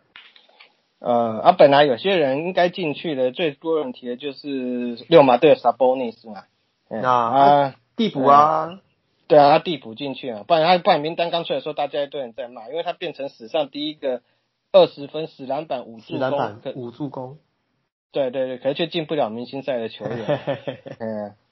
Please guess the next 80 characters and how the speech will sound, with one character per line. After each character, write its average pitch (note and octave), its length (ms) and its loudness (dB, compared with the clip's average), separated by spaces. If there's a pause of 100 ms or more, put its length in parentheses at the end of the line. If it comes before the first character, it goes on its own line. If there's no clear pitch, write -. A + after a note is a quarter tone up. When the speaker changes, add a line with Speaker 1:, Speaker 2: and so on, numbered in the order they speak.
(180)
Speaker 1:
对 C3+ 180 2
啊， G#2+ 280 -2
啊， F3 100 2
其 F#3 180 -6
实 D#3+ 220 -6
大， F3 240 6
现 G3+ 160 0
在 G3 80 2
目 F#3+ 160 -2
前 D3+ 160 -6
全 D3+ 160 -2
联 E3 160 0
盟 D3 180 -2
目 F3+ 140 -6
前 B2+ 240 -10
也 A#2 120 -10
只 E3+ 100 -12
有 D#3+ 80 -4
四 - 180 -10
个 C#3+ 120 -8
人 A#2 120 -8
可 D3+ 140 -6
以 B2+ 100 -6
二 D3 160 -8
十 B2+ 180 -16
分、 C#3 180 -8
十 - 120 -20
篮 B2 160 -10
板、 A#2 220 -8
五 G#2 80 -20
助 B2 200 -18
攻， A2 300 -18 (320)
啊， D3+ 220 -6
前 D3+ 220 -6
面， D#3 220 -6
啊， E3 120 -2
这 E3 160 -6
三 D#3+ 160 -2
个 D3 100 -2
都 D3 100 -4
进 D#3 200 -8
明 B2+ 140 -8
星 C#3 140 -8
赛 C#3 200 -2
了， A#2+ 160 -2
就 D3 120 -8
是 C#3 360 -8
字 D#3 160 -12
母 A#2 180 -10
哥 C3 320 -2 (320)
跟 C#3 380 -2
Jokic， B2 600 -6 (380)
还 B2 140 -2
有 C3+ 220 2
那 C#3 140 -2
个 A#2+ 360 -2
尼 B2 160 -6
克 D#3+ 160 2
的 C3 140 2
忍 A2 240 -2
豆， G#2+ 340 -2
他 C3+ 100 -8
们 C3+ 140 -6
三 B2+ 240 -6
个 A#2 100 -8
都 A#2+ 120 -4
进 A#2+ 260 -8
了。 G#2 120 -12
啊， C#3+ 100 -2
那 F3+ 100 0
时 F3+ 80 -6
候 F3 60 0
连 D#3+ 180 2
忍 C3+ 160 4
豆 E3+ 180 2
都 D#3+ 140 0
进 D#3 240 -8
了， B2+ 140 -4
你 A2+ 100 -10
Sabonis C3 800 -4